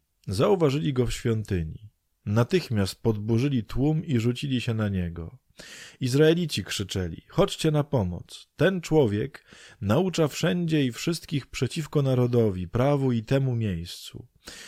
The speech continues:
Nawet pogan wprowadził do świątyni i zbezcześcił to święte miejsce”. Widzieli go bowiem przedtem w mieście razem z Trofimem z Efezu i byli przekonani,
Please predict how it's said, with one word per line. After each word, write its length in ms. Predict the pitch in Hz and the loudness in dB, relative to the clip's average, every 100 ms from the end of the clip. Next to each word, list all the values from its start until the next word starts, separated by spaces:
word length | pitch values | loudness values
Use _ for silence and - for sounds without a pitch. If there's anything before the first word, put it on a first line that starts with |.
| - | -6
Nawet 260 | 135 180 156 | 0 0 0
pogan 440 | - 180 120 95 | 4 6 6 2
wprowadził 600 | 90 - 107 123 135 120 | 0 0 4 6 4 2
do 120 | 113 107 | 0 -2
świątyni 800 | - 107 107 113 95 90 101 - _ 127 | 0 -2 0 0 0 -2 -6 -12 _ 0
i 60 | |
zbezcześcił 720 | 107 107 113 - 143 - 131 | 0 2 0 0 -2 -2 -4
to 120 | 117 113 | -2 -4
święte 480 | - 123 113 107 | 0 -2 0 -2
miejsce”. 640 | 101 85 80 - - 78 - _ _ _ _ _ _ _ _ _ - | -2 -2 -4 -10 -14 -14 -16 _ _ _ _ _ _ _ _ _ -4
Widzieli 440 | 101 107 147 120 | 0 4 4 4
go 120 | 101 | 2
bowiem 320 | 101 131 117 110 | 2 2 2 0
przedtem 560 | 120 110 - 98 117 - - - 104 | -4 -6 -6 -8 -8 -12 -20 -14 -4
w 100 | 104 | 0
mieście 580 | 117 107 - 95 107 - - - - | 0 -2 -4 -6 -6 -10 -20 -14 0
razem 380 | 113 123 120 - | 2 4 2 0
z 140 | - - | -6 0
Trofimem 540 | 117 113 139 107 90 | 0 2 2 2 0
z 100 | - 101 | -2 -6
Efezu 460 | - 110 117 135 | 0 0 2 2
i 100 | 127 | 2
byli 220 | 113 143 | 0 -2
przekonani, 800 | 135 123 120 113 101 90 95 139 | -2 -2 0 2 2 0 -4 -6